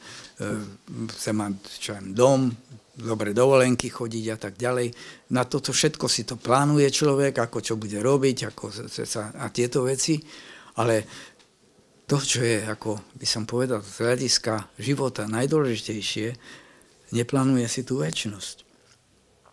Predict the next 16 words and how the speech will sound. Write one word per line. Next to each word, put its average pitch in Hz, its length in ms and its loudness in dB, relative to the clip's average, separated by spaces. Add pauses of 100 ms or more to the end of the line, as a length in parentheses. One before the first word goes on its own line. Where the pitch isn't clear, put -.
(1080)
Ale 113 360 0 (200)
ten 113 160 2
náš 120 320 2
život 123 400 2
ubehne 123 640 2 (680)
ako 104 320 -6 (320)
rýchle 113 320 -4
ako 107 240 -6
voda, 123 240 4
však 104 240 -6
tí 120 160 -2
my 110 80 2
starší 113 480 -2
to 113 120 -4
vidíme, 120 360 2
že 101 240 -4